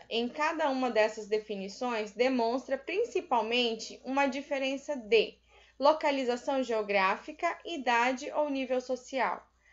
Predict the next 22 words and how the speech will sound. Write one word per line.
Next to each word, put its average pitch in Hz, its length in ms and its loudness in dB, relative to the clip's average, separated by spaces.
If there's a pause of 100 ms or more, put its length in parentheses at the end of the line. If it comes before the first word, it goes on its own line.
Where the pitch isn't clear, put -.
(120)
Acertou 269 680 -2
quem 269 180 -4
respondeu 262 800 -2
idade. 196 680 -2 (760)
Agora 262 320 4
nós 277 220 0
vamos 254 240 -2
para 240 160 0
as 233 100 -6
correções 226 680 -6
sobre 240 320 -6
os 247 80 -8
pronomes 254 640 -4
pessoais, 269 880 0
o, 269 320 6 (100)
a, 208 460 0 (140)
os, 226 520 0
as 208 480 -4 (120)
e 285 100 -10
coesão. 311 580 -2 (840)
Número 311 400 4
onze. 226 600 4